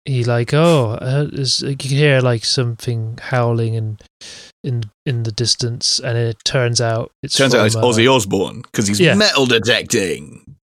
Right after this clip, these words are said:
Speaker 1: It turns out it's from a YouTube channel which is called, like, Sasquatch Audio Recordings or something,
Speaker 2: Yeah.
Speaker 1: supposedly. So he,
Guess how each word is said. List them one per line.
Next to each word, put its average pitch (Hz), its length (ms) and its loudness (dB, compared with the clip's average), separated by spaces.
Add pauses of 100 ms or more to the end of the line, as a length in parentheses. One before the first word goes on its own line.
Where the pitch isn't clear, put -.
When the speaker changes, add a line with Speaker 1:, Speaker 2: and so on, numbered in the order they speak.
(120)
Speaker 1:
It - 160 -4
turns 165 280 4
out 143 120 4
it's 143 120 0
from 143 260 2
a 131 40 4
YouTube 131 440 0
channel 120 300 -2
which 120 180 -4
is 120 120 -4
called, 120 260 -4
like, 113 160 -6 (200)
Sasquatch - 1040 -2 (140)
Audio 131 400 0
Recordings 127 580 2
or 139 60 0
something, 123 560 -2 (220)
Speaker 2:
Yeah. 98 220 -2 (200)
Speaker 1:
supposedly. 120 640 0
So 113 220 0
he, 120 220 -4